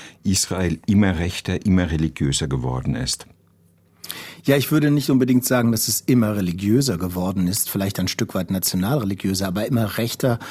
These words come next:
Speaker 2: da würde ich beipflichten. Es gibt für diesen Parteienblock, über den wir nun schon gesprochen haben, eine strukturelle Mehrheit, die ist da, die ist auch erkennbar. Und es gibt eben auch eine abnehmende Bereitschaft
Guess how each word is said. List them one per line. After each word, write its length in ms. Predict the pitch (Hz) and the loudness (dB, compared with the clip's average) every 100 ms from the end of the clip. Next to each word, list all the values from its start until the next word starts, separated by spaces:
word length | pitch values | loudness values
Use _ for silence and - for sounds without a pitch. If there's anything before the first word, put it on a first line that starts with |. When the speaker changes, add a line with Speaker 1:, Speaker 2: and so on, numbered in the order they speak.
| - - - | -14 -16 -6
Speaker 2:
da 140 | 113 | -2
würde 180 | 104 110 | 0 0
ich 180 | 87 - | -2 -2
beipflichten. 760 | 87 104 127 139 135 - 131 127 | -2 -2 -2 -2 -2 2 4 4
Es 200 | 123 - | 0 -2
gibt 260 | 123 - | -2 0
für 120 | - 147 | 0 0
diesen 260 | 139 127 | 2 2
Parteienblock, 680 | 131 120 - 120 117 120 110 | 2 0 0 2 2 2 0
über 160 | 113 110 | 0 2
den 180 | 104 | 2
wir 80 | 104 | 2
nun 160 | 104 107 | 2 0
schon 160 | - | 0
gesprochen 500 | 110 - 113 107 104 | -2 -2 -4 0 0
haben, 220 | 98 101 101 | 0 -2 0
eine 160 | 101 | 0
strukturelle 720 | 101 - 110 - 110 101 98 | -2 -4 -4 -2 -2 0 0
Mehrheit, 560 | 98 107 120 117 135 135 - - - - - | 2 2 2 4 2 -2 -12 -16 -16 -14 -6
die 140 | 113 | -2
ist 320 | 113 - - | 0 0 -2
da, 260 | 98 110 143 | -2 0 0
die 160 | 135 - | 0 -2
ist 220 | 107 - | -2 -4
auch 160 | 95 | -6
erkennbar. 640 | 98 - 104 135 151 151 160 - - - _ | -6 -4 0 2 4 2 0 -4 -12 -16 _
Und 320 | 139 123 120 | 4 4 4
es 160 | - 120 | -2 0
gibt 260 | 143 135 143 | 0 0 0
eben 240 | 127 123 | 2 2
auch 360 | - 104 131 - | 2 2 0 0
eine 260 | 120 120 - | 0 0 0
abnehmende 640 | 117 127 - 135 127 120 113 | -4 -2 4 4 6 4 4
Bereitschaft 800 | 104 101 90 101 110 - 110 - | 0 -2 -2 0 0 2 0 -2